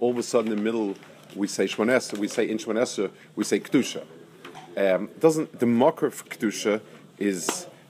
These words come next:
uh, a Gemara. It's in Berachos Chaf Aleph Amud Beis. Is, all it says is, um, "Minayin shein hayochid oime Kedusha,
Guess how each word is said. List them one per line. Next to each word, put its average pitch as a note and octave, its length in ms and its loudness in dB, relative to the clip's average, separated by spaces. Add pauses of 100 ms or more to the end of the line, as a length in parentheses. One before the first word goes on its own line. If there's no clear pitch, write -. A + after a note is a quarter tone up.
(140)
uh, F#2+ 360 4
a G#2 80 -4
Gemara. G2 600 2
It's - 200 -10
in F#2+ 100 -2
Berachos A2 400 0
Chaf F#2+ 160 -4
Aleph F#2+ 220 2
Amud F#2 240 -6
Beis. F#2 520 0 (880)
Is, F#2+ 220 -4 (220)
all C#3+ 340 2
it A#2 120 -2
says G#2+ 420 -2
is, F#2 500 -2 (880)
um, F2 540 -2 (3000)
"Minayin C3 500 2
shein B2+ 320 0
hayochid A2 680 2
oime G#2+ 280 2
Kedusha, D#3+ 640 0